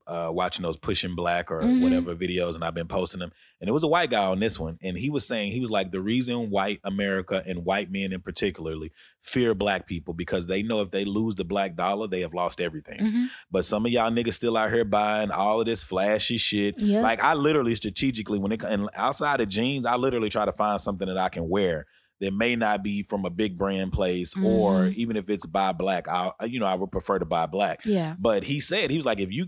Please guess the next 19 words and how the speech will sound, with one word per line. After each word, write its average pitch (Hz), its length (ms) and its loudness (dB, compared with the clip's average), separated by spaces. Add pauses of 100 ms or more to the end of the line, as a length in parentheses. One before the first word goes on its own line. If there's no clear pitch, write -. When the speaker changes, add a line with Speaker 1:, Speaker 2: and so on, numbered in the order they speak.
(100)
Speaker 1:
if, 110 140 -2 (100)
if 107 140 0
black 139 280 -2
people 139 220 -4
can 104 160 -6
keep 135 300 -4
their 120 140 0
money 104 540 -2 (380)
in 135 100 -2
the 156 80 0
community, 123 540 0
like 95 240 0
Killer 135 180 0
Mike 131 220 0
said 127 240 2
on, 120 220 0
uh, 117 120 2
Trigger 127 300 0
Warning, 90 380 0